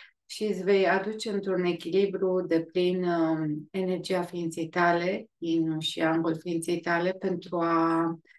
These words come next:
vibra prin întregul pe care tu îl, uh, reprezinți aici pe pământ.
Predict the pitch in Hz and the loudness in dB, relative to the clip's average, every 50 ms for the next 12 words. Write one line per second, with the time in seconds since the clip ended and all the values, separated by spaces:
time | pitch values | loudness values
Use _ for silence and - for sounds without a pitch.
0 | _ _ _ _ _ _ _ _ _ - 196 180 208 208 202 190 190 190 190 190 | _ _ _ _ _ _ _ _ _ -2 2 2 4 4 4 4 4 2 2 2
1 | 196 196 185 180 180 175 175 175 185 185 185 180 175 180 180 175 - 175 175 175 | 0 0 0 0 0 -2 -2 -2 -2 -2 -2 -2 -2 -2 -4 -4 -6 -6 -4 -2
2 | 165 165 170 165 165 - 185 180 180 180 175 170 165 160 160 156 156 156 156 156 | -2 -2 -2 -2 -2 0 0 2 2 2 2 4 2 2 2 2 0 0 0 0
3 | 156 156 156 156 156 165 165 - 165 165 160 160 170 170 165 160 160 165 - - | 0 -2 -2 0 -2 -2 -2 0 0 0 0 0 0 2 4 4 2 2 -2 -4
4 | 175 160 147 - - 175 165 165 165 160 - - 185 170 170 175 170 170 165 147 | -4 -4 -2 -2 0 2 4 4 2 0 -2 -2 -2 -2 0 0 0 2 2 0
5 | 147 151 151 151 | 0 -2 -4 -10